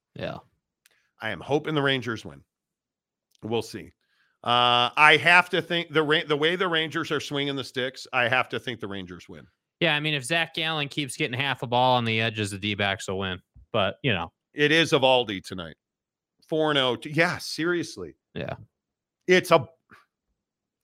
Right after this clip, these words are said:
Speaker 2: the frickin' Zach Gallen has been getting that low outside corner
Speaker 1: Mm-hmm.
Speaker 2: all postseason, and he's still got a five two four.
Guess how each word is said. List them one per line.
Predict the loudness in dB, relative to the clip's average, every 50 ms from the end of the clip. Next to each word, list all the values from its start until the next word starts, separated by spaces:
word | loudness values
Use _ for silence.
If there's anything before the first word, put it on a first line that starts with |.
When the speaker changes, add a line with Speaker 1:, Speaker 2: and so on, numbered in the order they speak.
| _ -10
Speaker 2:
the | -2 0 0 0
frickin' | 0 0 0 2 2 2 2 2 2 2 0 -2 -6 -8 _ _ _ _ _ _ _ _ _ _ _ _ _ _ _ _ _ -10
Zach | -2 4 6 8 8 8 6 6
Gallen | 4 4 6 6 4 4 2
has | 2 0 0 2
been | 2 0 2
getting | 2 4 4 4 4 4 2 4
that | 4 4 4 2 -2 -10 -6
low | 0 4 6 6 6 4 4 2
outside | 4 4 4 2 0 -2 0 2 2 2 2 -2
corner | -6 -6 -4 -4 -4 -6 -8 -10 -10 -10 -10
Speaker 1:
Mm-hmm. | -10 -8 -8 -8 -8 -8 -8 -10 -12 _ _ _ 0
Speaker 2:
all | 2 4 4 4
postseason, | 2 -2 -2 -2 -2 -6 -6 -6 -6 -2 2
and | 4 4 4
he's | 4 2 0
still | 2 2 2 4
got | 6 6
a | 4 4
five | 4 2 0 0 0 -4
two | -6 -8 -8
four. | -8 -10 -12 -12 -12 -14